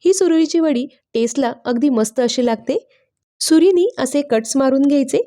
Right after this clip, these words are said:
आता रोलसाठी आपण मधली स्ट्रिप यूज करूयात. सुरीनी खालची साईड मोकळी करून घ्यायची आणि मग अगदी अलगद हाताने हा रोल बनवायचा. पीठ जर व्यवस्थित शिजलं तर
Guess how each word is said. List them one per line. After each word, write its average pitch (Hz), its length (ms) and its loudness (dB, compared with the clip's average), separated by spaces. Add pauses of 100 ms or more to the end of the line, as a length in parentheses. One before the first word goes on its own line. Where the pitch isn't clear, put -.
(260)
आता 359 240 -2
रोलसाठी 320 600 0
आपण 262 240 -2
मधली 247 320 0
स्ट्रिप 262 320 -4
यूज 220 260 -2
करूयात. 262 480 0 (240)
सुरीनी 330 500 2
खालची 269 320 -2
साईड 285 300 0
मोकळी 240 280 -2
करून 277 220 0
घ्यायची 339 360 0 (320)
आणि 339 180 2
मग 277 320 0
अगदी 277 340 0
अलगद 269 400 0
हाताने 285 380 -2 (300)
हा 269 120 0
रोल 269 200 2
बनवायचा. 262 540 -2 (380)
पीठ 240 200 -2
जर 269 180 0
व्यवस्थित 262 480 -2
शिजलं 285 400 0 (280)
तर 311 100 -2